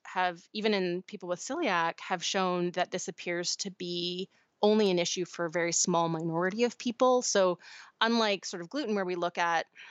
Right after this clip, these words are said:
something like fifty-five percent of the population having genes that predispose us to gluten sensitivity, that doesn't seem to be the case with oats. So the, the big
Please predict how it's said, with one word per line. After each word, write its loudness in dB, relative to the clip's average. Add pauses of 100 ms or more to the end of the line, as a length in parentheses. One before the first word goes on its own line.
(220)
something -6
like -4 (460)
fifty-five -4
percent -2
of -6
the -16
population -4
having -4
genes 2
that -2
predispose -2
us -2
to -4
gluten 2
sensitivity, -2 (580)
that 0 (100)
doesn't -2
seem -2
to -4
be -6
the -12
case -6 (440)
with -8
oats. -4 (480)
So 4
the, 0 (340)
the 0 (200)
big 0